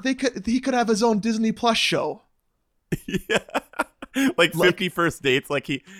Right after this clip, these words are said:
Speaker 2: he <laughs>
Speaker 1: Or, or like a,
Speaker 2: Every day.
Speaker 1: like the, the Forky shorts they have on. Like, what is love,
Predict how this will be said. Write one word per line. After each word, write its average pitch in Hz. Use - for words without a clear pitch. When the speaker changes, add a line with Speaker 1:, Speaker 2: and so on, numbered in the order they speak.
Speaker 2:
he 170
<laughs> -
Speaker 1:
Or, 226
or 233
like 226
a, -
Speaker 2:
Every 139
day. 120
Speaker 1:
like 180
the, 175
the 160
Forky 202
shorts 131
they 143
have 131
on. 131
Like, 131
what 294
is 226
love, 156